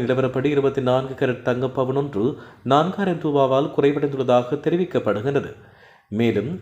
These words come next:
இருபத்தி நான்கு கேரட் தங்க பவுன் ஒன்று தற்போது மூன்று லட்சத்து எண்பத்தோராயிரம் ரூபாவாக விற்பனை செய்யப்படுகிறது. கிளிநொச்சி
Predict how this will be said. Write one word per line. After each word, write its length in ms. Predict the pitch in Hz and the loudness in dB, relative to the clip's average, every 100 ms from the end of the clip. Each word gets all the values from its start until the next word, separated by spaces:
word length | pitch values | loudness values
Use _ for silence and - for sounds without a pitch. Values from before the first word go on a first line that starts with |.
| 113 | -2
இருபத்தி 340 | 117 123 123 113 | -2 0 0 0
நான்கு 400 | 123 156 156 147 147 147 - - - | 0 -2 -4 -2 -2 -4 -16 -10 0
கேரட் 280 | 117 117 117 131 | 2 2 0 -2
தங்க 180 | 135 143 143 | 0 0 0
பவுன் 220 | 135 135 - | 0 -2 -4
ஒன்று 180 | 117 113 117 | -4 -2 0
தற்போது 320 | 123 - 127 135 139 | 0 0 0 0 -2
மூன்று 160 | 156 | 0
லட்சத்து 340 | 147 139 135 139 | -2 -2 0 0
எண்பத்தோராயிரம் 680 | 160 175 160 147 131 123 127 | 0 -2 2 4 2 0 -2
ரூபாவாக 500 | 123 120 151 - 107 - - - - - | 0 2 0 0 -6 -6 -16 -20 -20 0
விற்பனை 400 | 127 143 196 185 180 175 | 2 2 0 -2 -2 0
செய்யப்படுகிறது. 680 | 143 120 113 113 147 113 - - - _ - - - - - _ - | 0 2 0 2 0 0 -4 -12 -20 _ -14 -8 -8 -8 -18 _ 0
கிளிநொச்சி 400 | 170 202 240 233 | 2 4 2 2